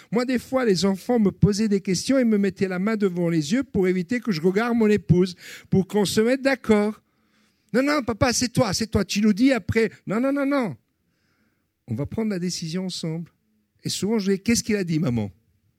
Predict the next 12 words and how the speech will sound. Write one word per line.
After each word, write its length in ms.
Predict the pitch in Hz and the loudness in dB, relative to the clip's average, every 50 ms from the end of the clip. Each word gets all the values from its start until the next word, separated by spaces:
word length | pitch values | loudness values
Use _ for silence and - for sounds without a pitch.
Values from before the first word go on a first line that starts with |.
| _ - - | _ -16 -12
Vous 120 | - 107 | -10 -8
l'avez 220 | 110 120 160 226 | -6 -4 -4 -4
fait, 220 | 233 - 359 359 311 | -4 -2 -4 -2 0
non ? 240 | 254 269 359 330 - _ _ _ _ _ _ _ _ _ _ _ _ _ _ _ _ _ _ _ _ _ | 0 -2 -4 -6 -12 _ _ _ _ _ _ _ _ _ _ _ _ _ _ _ _ _ _ _ _ _
Ça 180 | - - - | -10 -6 -4
évite 280 | 123 120 117 107 - _ | 0 0 0 0 -2 _
plein 160 | - 123 110 | -6 -4 -4
de 80 | 98 - | -6 -6
problèmes, 480 | _ - 90 87 82 76 73 71 73 | _ -12 -10 -8 -8 -10 -10 -12 -12
hein. 180 | 80 85 85 82 _ _ _ _ _ _ _ _ _ _ _ _ _ _ _ _ _ - - | -12 -12 -12 -14 _ _ _ _ _ _ _ _ _ _ _ _ _ _ _ _ _ -18 -14
C'est, 560 | - - - 98 92 90 90 87 85 82 80 _ _ _ _ _ _ _ _ _ _ _ _ _ _ _ _ _ _ _ _ _ _ _ _ _ _ _ | -12 -8 -6 -6 -4 -4 -6 -8 -10 -12 -16 _ _ _ _ _ _ _ _ _ _ _ _ _ _ _ _ _ _ _ _ _ _ _ _ _ _ _
si 520 | - - - - - 247 262 269 269 233 | -14 -10 -8 -4 0 2 2 2 0 -2